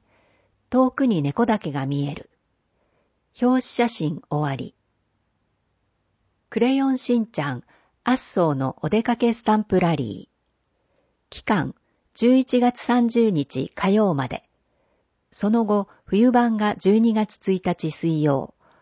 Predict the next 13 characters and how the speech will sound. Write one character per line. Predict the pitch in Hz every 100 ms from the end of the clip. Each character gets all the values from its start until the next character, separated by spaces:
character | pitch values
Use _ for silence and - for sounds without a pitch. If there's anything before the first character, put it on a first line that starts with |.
| _
春 | - 202 240
版 | 226 226 202
が | 185 180 _ _ _
令 | 220 247 233
和 | 143
四 | 139
年、 | 135 135 127 - _ _ _ _
二 | 165
千 | - 247 196
二 | 180
十 | 175 151 135
二 | 139
年、 | 139 117